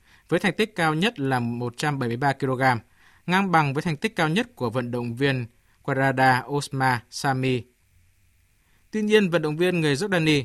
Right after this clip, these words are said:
vẫn giành huy chương vàng ở hạng cân này nhờ chỉ số phụ. Mặc dù không giành được huy chương vàng, nhưng tấm huy chương bạc của Lê Văn Công vẫn quý hơn vàng. Theo kế hoạch, đoàn thể thao Việt Nam sẽ lên đường về nước vào ngày mùng bốn tháng chín.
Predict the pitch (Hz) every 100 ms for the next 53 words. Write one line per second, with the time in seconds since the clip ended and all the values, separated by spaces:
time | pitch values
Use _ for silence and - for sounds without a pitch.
0 | 104 160 196 170 131 156 147 165 139 139
1 | 127 113 113 117 139 135 120 113 120 120
2 | 123 - 135 - - _ _ _ _ -
3 | 170 170 170 - 208 185 147 139 147 160
4 | 160 143 143 117 123 156 - 151 151 151
5 | 139 127 117 120 131 - 135 120 131 151
6 | 131 123 139 127 107 - _ _ _ _
7 | _ _ _ _ _ - 165 160 160 139
8 | _ - 151 143 175 175 151 156 160 151
9 | 180 165 143 123 123 139 202 143 127 117
10 | 110 117 117 123 123